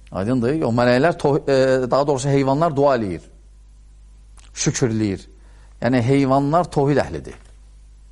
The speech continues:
Ona görə hudhud, şanapipi quş, Süleyman əleyhissalam vaxtında gedəndə ki, o səba qövmün görür ki, Allaha şərik qoşurlar, quş gəlir, deyir ki, Süleymana, deyir ki, təəccüblənir quş,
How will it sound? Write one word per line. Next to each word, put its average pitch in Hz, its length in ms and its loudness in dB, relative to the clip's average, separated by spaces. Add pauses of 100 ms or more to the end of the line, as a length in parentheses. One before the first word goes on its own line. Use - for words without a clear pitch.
(1600)
Ona 151 160 2
görə 135 240 4 (480)
hudhud, 131 480 0 (880)
şanapipi 135 640 -4
quş, - 420 -6 (200)
Süleyman 131 480 0
əleyhissalam 120 460 0
vaxtında 107 400 -4 (960)
gedəndə 147 400 2
ki, 151 100 -4
o 127 240 -4
səba 143 480 -2
qövmün 135 400 -2
görür 131 320 0
ki, - 120 -6
Allaha 131 340 2
şərik 131 260 -4
qoşurlar, 135 460 -6
quş - 180 -10
gəlir, 151 320 -2
deyir 151 200 -6
ki, 151 160 -8 (600)
Süleymana, 113 540 0 (520)
deyir 143 180 -4
ki, 151 160 -8
təəccüblənir 135 480 -4
quş, - 260 -14